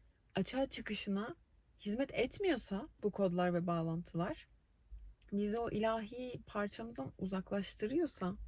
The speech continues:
daha çok ve üstümüze ağırlıklar eklenmesine, daha düşük frekanslı bir paradigmada kalmamıza sebep oluyorsa bu kodları dönüştürmek ve daha yüksek bir idrak geliştirmek üzerine bir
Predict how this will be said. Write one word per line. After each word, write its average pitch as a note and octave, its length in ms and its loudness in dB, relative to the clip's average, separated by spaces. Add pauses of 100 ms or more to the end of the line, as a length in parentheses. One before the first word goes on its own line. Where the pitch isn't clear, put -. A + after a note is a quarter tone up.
daha F3 220 0
çok - 300 -6
ve G#3 200 0 (640)
üstümüze A#3+ 420 -2
ağırlıklar G#3 580 2
eklenmesine, G3 920 0 (680)
daha A#3+ 280 0
düşük A3+ 260 -6
frekanslı A3+ 520 -4
bir A3+ 60 -4
paradigmada G3+ 640 -2
kalmamıza G3 760 -2
sebep F#3+ 360 -2 (120)
oluyorsa A3 600 -2 (200)
bu A3+ 220 -2
kodları A3 560 4 (140)
dönüştürmek E3+ 840 -2 (560)
ve A3+ 180 2
daha A#3+ 180 0
yüksek B3+ 440 -2
bir G#3+ 100 -4
idrak G#3+ 500 0 (100)
geliştirmek F#3 600 2 (160)
üzerine F#3+ 440 2
bir A3 420 -4